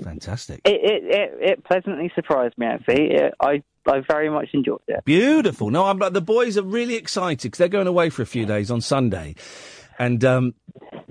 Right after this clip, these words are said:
Speaker 1: it was, we, we weren't sure whether they were gonna get to see it before they, uh, before they went away, but we're gonna go and see it Saturday afternoon, and they are thoroughly excited. Um, yeah, it, it, I,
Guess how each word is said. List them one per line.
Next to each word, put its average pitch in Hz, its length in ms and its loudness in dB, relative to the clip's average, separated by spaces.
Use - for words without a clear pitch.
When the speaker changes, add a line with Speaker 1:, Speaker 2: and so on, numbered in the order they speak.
Speaker 1:
it 127 140 -2
was, 120 240 -2
we, 135 160 0
we 131 220 0
weren't 139 260 2
sure 135 180 2
whether 113 240 4
they 117 140 4
were 117 60 6
gonna 120 140 4
get 113 140 0
to 117 80 -2
see 131 180 2
it 110 100 0
before 110 260 -4
they, 107 320 -2
uh, 113 140 -4
before 127 320 -8
they 123 100 -2
went 123 300 -6
away, 127 320 -2
but 98 160 -10
we're 123 100 -2
gonna 123 160 -2
go 135 120 -2
and 123 120 -6
see 220 240 -2
it - 140 -8
Saturday 233 500 -2
afternoon, 92 680 0
and 135 120 4
they 135 100 6
are 131 140 4
thoroughly 165 400 2
excited. 117 680 0
Um, 131 400 4
yeah, 294 580 4
it, 269 180 -2
it, 277 160 -4
I, 277 80 -4